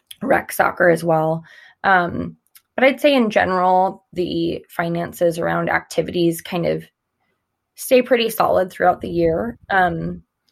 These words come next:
I also, my, um, my ex and I keep track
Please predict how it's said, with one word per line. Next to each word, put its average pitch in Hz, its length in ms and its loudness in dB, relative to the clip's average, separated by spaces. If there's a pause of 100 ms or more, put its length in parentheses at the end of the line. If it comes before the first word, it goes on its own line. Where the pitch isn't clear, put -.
I 190 120 0
also, 170 800 2
my, 170 480 -4
um, 160 460 -8 (480)
my 170 220 -2
ex - 280 -4
and 180 100 0
I 175 420 -2
keep - 140 -10 (140)
track 220 320 0